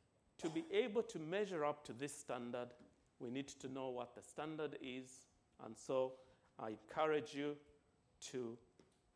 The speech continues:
take time to just spend time, okay? Remember how, what was thinking about it? Taking time, meditating, present continuous, doing it again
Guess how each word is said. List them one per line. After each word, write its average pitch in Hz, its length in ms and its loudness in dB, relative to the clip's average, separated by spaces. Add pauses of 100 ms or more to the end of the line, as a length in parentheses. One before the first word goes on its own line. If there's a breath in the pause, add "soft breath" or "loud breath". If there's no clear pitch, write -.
(100)
take 180 280 -2
time 139 440 -2
to 127 100 -10
just - 380 -4
spend - 600 -2
time, 135 360 -4 (260)
okay? - 280 -8 (180)
Remember 165 580 -2 (460)
how, 139 120 0
what 151 220 0
was 156 140 2
thinking 165 380 -4
about 151 360 0
it? 185 100 -4 (640 loud breath)
Taking 160 380 -4
time, 123 400 -2 (580)
meditating, 139 840 -2 (140)
present 175 380 0
continuous, 120 760 -6 (400 soft breath)
doing 165 320 6
it 156 300 0
again 151 560 2